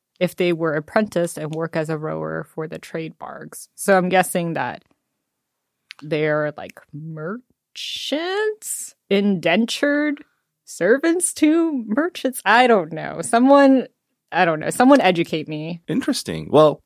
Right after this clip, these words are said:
Speaker 2: um, congratulations to Arnie Flores for her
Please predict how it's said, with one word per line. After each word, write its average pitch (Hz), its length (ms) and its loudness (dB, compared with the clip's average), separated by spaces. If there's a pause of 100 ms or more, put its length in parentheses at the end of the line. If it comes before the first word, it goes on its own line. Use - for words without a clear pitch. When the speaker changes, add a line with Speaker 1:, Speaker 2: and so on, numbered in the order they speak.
(100)
Speaker 2:
um, 107 200 2
congratulations 127 840 2
to 98 640 2 (480)
Arnie 101 280 2
Flores 90 560 0
for 90 340 -2
her 85 500 -4